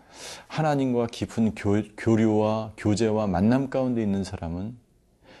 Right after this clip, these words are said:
두려움 없는 믿음으로 어떠한 장벽이 남-, 다가와도 그 장벽을 뛰어넘는 믿음의 사람들인 것입니다.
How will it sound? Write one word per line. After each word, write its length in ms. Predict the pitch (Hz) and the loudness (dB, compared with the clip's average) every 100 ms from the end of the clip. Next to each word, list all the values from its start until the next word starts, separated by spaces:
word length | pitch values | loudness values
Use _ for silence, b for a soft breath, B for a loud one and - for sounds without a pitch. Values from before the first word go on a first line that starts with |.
| B | B
두려움 400 | - 120 139 127 | 0 4 6 4
없는 440 | 117 117 110 98 | 4 2 0 0
믿음으로 640 | 101 98 101 76 80 92 139 _ B B B | 0 0 -2 -2 -8 -10 -12 _ B B B
어떠한 420 | 101 113 - 135 139 | -2 0 0 0 -2
장벽이 460 | 101 104 110 117 | -2 0 2 0
남-, 240 | 104 82 85 _ _ _ _ _ _ - | -2 -6 -10 _ _ _ _ _ _ -10
다가와도 760 | 95 120 107 82 123 82 67 - | -2 0 0 0 -4 -4 -8 -12
그 220 | - 110 | -2 -2
장벽을 640 | - 87 95 92 95 95 | 0 -2 -2 0 0 -2
뛰어넘는 840 | - 190 175 160 95 95 95 92 80 | -4 -2 -2 -2 -2 -2 -2 -2 -2
믿음의 480 | 92 104 87 92 - B B | -2 -2 -4 -6 -14 B B
사람들인 560 | - - 123 110 95 90 | -16 -10 -8 -8 -10 -12
것입니다. 520 | 82 - 65 - - | -12 -14 -16 -20 -20